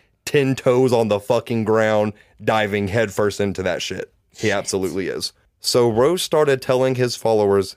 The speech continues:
Speaker 1: at this time that the second coming of Christ was going to happen on February seventeenth, nineteen seventy-nine.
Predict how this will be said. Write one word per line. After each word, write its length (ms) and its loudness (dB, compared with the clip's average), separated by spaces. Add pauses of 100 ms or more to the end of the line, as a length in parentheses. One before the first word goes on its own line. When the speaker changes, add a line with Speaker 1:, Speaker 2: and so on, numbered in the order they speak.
Speaker 1:
at 180 -2
this 200 -2
time 400 -4 (500)
that 280 -2
the 100 0
second 560 -2
coming 360 0
of 180 -2
Christ 440 -2
was 180 -2
going 340 0
to 60 0
happen 440 -2
on 180 0
February 640 0
seventeenth, 800 -4
nineteen 500 -2
seventy-nine. 840 -4